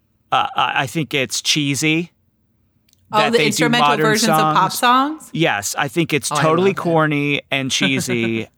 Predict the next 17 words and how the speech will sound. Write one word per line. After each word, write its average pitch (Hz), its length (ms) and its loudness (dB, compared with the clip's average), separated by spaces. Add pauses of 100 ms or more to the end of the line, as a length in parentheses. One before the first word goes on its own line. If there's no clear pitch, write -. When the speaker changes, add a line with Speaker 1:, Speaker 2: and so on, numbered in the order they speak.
(240)
Speaker 1:
and 156 360 0
it's 170 160 -2
distracting 147 960 0 (380)
because 143 640 -2
half 160 300 -2
the 147 100 -6
time 127 480 0
I'm 127 140 -2
trying 139 320 -2
to 123 80 -8
figure 131 260 -4
out 120 120 -2
what 127 180 -2
the 120 80 -6
famous 117 360 -4
song 131 340 2
is, 110 200 -4